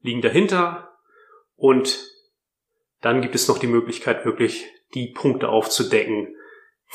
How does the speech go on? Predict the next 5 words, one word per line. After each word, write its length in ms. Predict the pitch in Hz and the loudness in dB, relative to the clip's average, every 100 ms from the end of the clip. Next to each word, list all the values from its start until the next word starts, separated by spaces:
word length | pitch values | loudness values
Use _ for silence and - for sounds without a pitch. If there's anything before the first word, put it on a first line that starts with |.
| - | -10
wo 420 | 113 113 110 - - - - - - 131 | -4 0 0 -2 -8 -10 -18 -20 -12 -8
diese, 380 | 117 120 - - _ - _ _ _ _ _ _ _ _ _ _ _ _ | -4 -4 -4 -16 _ -20 _ _ _ _ _ _ _ _ _ _ _ _
ja, 220 | - 156 143 | -10 -8 -4
wo 100 | 127 | -6
viele, 720 | - - 214 165 143 - | -6 -4 4 6 6 2